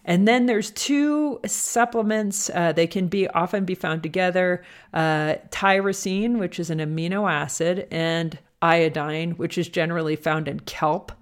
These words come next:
which is kind of a, kind of a seaweed that you can get dehydrated at the, at, you know, a natural food source. They're often found together as thyroid support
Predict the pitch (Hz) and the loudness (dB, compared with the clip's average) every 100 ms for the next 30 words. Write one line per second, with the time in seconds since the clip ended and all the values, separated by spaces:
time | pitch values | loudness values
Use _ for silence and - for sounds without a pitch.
0 | - - _ 151 165 147 - 156 151 139 | -20 -20 _ -4 -2 -4 -4 -4 -4 -4
1 | 135 - - 165 147 139 - 165 151 170 | -4 -6 -6 -4 -2 -6 -4 -4 -2 -2
2 | 185 214 - - 151 165 151 151 - 151 | -2 -4 -4 -2 -2 -2 -2 -4 -4 -2
3 | 151 151 160 156 151 143 143 143 143 - | -2 0 -2 -2 -2 -4 -4 -4 -6 -14
4 | - _ - 143 143 - - 156 139 147 | -20 _ -6 -6 -8 -12 -8 -6 -6 -6
5 | 147 - 151 - 156 151 - 170 175 170 | -8 -6 -8 -4 -6 -4 -2 -2 -2 2
6 | 180 - 196 220 208 185 156 143 170 196 | 4 6 6 4 0 0 0 0 0 2
7 | 156 143 135 - 156 170 170 180 160 - | 0 -2 -6 2 4 4 2 -2 -2 -8
8 | 147 - 151 233 - | -10 -4 -2 -2 -6